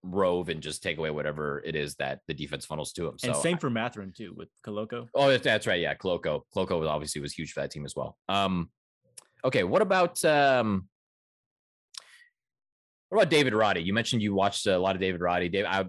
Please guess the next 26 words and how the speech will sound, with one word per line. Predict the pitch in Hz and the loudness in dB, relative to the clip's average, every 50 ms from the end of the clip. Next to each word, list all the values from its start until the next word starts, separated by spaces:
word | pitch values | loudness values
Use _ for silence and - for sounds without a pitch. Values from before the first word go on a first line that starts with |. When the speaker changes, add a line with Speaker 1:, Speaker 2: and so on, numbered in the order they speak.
| - | -2
Speaker 1:
I'm | 95 95 95 | -4 -2 0
also | 95 92 92 - 95 | 0 0 0 -2 -2
a | 87 | -2
big | 90 87 | -2 -2
fan | - 90 87 | -2 -4 -4
of | 85 | -2
David | 78 87 85 82 80 | -2 -2 -2 -2 -2
Roddy. | 82 82 82 82 85 82 | -2 -2 -2 -2 -2 -2
He | 90 110 110 | -2 0 2
had | 117 117 104 | 2 2 2
a, | 101 98 95 92 87 85 85 82 | 2 2 2 2 2 2 0 0
not | 87 98 98 | -2 -2 -2
a | 92 | -2
very | 92 92 85 | -2 -2 -2
good | 80 87 78 | -4 -6 -6
combine, | - 87 85 82 76 82 78 76 | -4 -4 -4 -2 -2 -4 -4 -4
but | 78 | -4
what | 80 85 | -6 -4
do | 85 82 | -6 -6
you | |
think | - 80 78 | -8 -8 -8
of | - | -8
him? | 73 69 - _ _ _ _ _ _ _ _ _ _ _ _ _ _ - | -10 -10 -10 _ _ _ _ _ _ _ _ _ _ _ _ _ _ -12
Speaker 2:
He's | - 139 175 170 135 | -6 -4 -4 -2 -2
extremely | 120 110 - - - 123 117 110 101 | -4 -4 -6 -6 -6 -4 -4 -4 -4
skilled, | 92 - - 110 104 98 98 101 101 101 | -6 -8 -8 -6 -6 -6 -6 -8 -10 -14